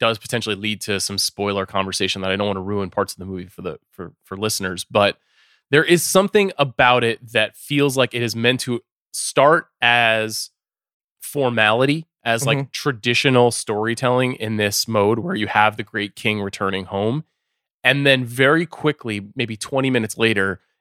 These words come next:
Speaker 1: is ultimately about subversion and is ultimately about kind of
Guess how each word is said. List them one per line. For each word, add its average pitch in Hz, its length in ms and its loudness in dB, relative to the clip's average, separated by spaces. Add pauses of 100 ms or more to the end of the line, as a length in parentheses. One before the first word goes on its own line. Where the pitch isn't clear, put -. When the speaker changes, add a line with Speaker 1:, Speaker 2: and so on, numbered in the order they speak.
(120)
Speaker 1:
is 127 140 0
ultimately 123 400 2
about 101 200 2
subversion 92 680 -8
and 113 100 -6
is 110 140 0
ultimately 107 400 2
about 95 400 0
kind 110 180 0
of 95 140 -4